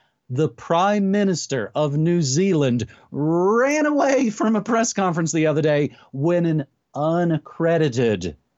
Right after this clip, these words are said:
member of the press, again, you're not an accredited member of the press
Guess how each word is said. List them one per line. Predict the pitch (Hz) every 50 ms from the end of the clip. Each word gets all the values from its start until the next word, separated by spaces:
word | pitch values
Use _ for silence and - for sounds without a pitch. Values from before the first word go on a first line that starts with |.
| _ -
member | 107 117 131 143 135 127 117 113 113
of | 110 98 92
the | 92
press, | - - - 143 110 87 - -
again, | 123 123 131 110 90 87 - - _ _ -
you're | 123 135 143 135
not | 151 147 147 147 139
an | 139 135
accredited | 123 117 120 - - 156 160 175 180 185 165 175 165
member | 165 160 165 175 170 156 156
of | 139 127 123
the | 127
press | 123 - 190 190 170 147 131 -